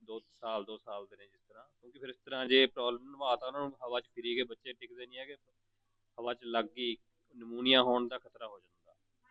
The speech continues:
ਤਾਂ ਜੇ ਕਿਸੇ ਨੂੰ ਖੰਘ ਦੀ ਸ਼ਿਕਾਇਤ ਹੁੰਦੀ ਹੈ ਬੱਚੇ ਨੂੰ, ਛਾਤੀ ਜਕੜੀ ਜਾਂਦੀ ਆ, ਉਹਨੂੰ ਜਦੇ ਹੀ ਡਾਕਟਰ ਕੋਲ ਲੈ ਕੇ ਜਾਣਾ ਚਾਹੀਦਾ।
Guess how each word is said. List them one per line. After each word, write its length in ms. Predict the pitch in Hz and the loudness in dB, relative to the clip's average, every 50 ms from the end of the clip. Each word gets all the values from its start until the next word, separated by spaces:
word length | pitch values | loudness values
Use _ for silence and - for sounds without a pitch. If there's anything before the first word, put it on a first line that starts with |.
| _ _ _ _ _ | _ _ _ _ _
ਤਾਂ 260 | - 117 120 123 123 | -6 -2 0 2 2
ਜੇ 200 | 123 123 131 131 | 2 4 2 2
ਕਿਸੇ 240 | 127 - - - 147 | 2 0 -4 -12 -12
ਨੂੰ 320 | 135 131 131 131 131 131 - _ _ _ _ _ _ _ _ | -10 -10 -8 -6 -6 -6 -8 _ _ _ _ _ _ _ _
ਖੰਘ 240 | - 123 123 127 139 | -14 -14 -12 -10 -12
ਦੀ 80 | 143 | -12
ਸ਼ਿਕਾਇਤ 340 | 135 - - 135 120 117 113 | -14 -12 -8 -6 -6 -6 -6
ਹੁੰਦੀ 300 | 120 113 117 113 107 113 | -8 -20 -18 -14 -10 -10
ਹੈ 40 | 113 | -10
ਬੱਚੇ 300 | 110 110 _ - 120 113 | -12 -14 _ -14 -14 -14
ਨੂੰ, 160 | 110 104 98 _ _ _ _ _ _ _ _ _ _ _ _ _ - | -16 -16 _ _ _ _ _ _ _ _ _ _ _ _ _ _ -10
ਛਾਤੀ 320 | 123 110 107 _ - 120 | -10 -10 -8 _ -8 -6
ਜਕੜੀ 320 | 110 113 107 - 113 113 113 | -6 -6 -6 -6 -2 0 2
ਜਾਂਦੀ 340 | 110 107 107 104 101 107 98 | 2 2 0 -2 -6 -10 -12
ਆ, 100 | 92 95 | -10 -12
ਉਹਨੂੰ 160 | 110 131 135 123 | -12 -14 -16 -14
ਜਦੇ 200 | 120 110 - 123 | -12 -8 -6 -2
ਹੀ 220 | 123 123 127 131 | 2 4 4 4
ਡਾਕਟਰ 320 | 127 127 113 - _ _ _ | 4 2 -4 -8 _ _ _
ਕੋਲ 160 | - 123 113 | -14 -12 -10
ਲੈ 100 | 110 107 | -10 -10
ਕੇ 120 | - 117 | -10 -12
ਜਾਣਾ 180 | 107 104 101 101 | -18 -20 -20 -20
ਚਾਹੀਦਾ। 400 | 101 _ 87 82 82 _ _ _ | _ _ -20 -20 _ _ _ _